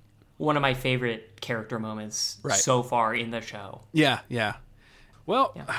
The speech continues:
Speaker 2: <sighs> we did another one, man. And, uh
Speaker 1: Yeah, clo-, closing, closing thoughts on, like, this arc in general. I think that it's really good in theme and substance, and the execution is a little bit lacking.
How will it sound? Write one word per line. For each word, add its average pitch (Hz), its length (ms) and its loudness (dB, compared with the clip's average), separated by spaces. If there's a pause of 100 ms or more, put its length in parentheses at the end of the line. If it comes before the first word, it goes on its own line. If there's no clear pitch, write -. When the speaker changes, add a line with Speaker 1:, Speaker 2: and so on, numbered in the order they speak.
(140)
Speaker 2:
<sighs> - 180 -16
we 175 140 2
did 220 280 6
another 151 540 2
one, 110 200 -4
man. 123 340 -6 (480)
And, 117 240 -4
uh 113 360 -2 (320)
Speaker 1:
Yeah, 190 340 -6
clo-, 165 240 2
closing, 160 640 0
closing 151 360 -2
thoughts 151 300 0
on, 147 160 -2
like, 135 220 -2 (200)
this 135 320 -4
arc 135 300 -2
in 123 180 0
general. 135 460 -2
I 127 160 2
think 135 260 -4
that 131 380 0
it's 127 200 -6
really 131 320 0
good 135 220 2
in 127 140 0
theme 127 180 0
and 120 140 0
substance, 147 480 -2
and 131 180 -2
the 131 100 0
execution 127 600 -2
is 120 120 -4
a 123 40 -8
little 123 260 -4
bit 123 140 0
lacking. 127 580 -2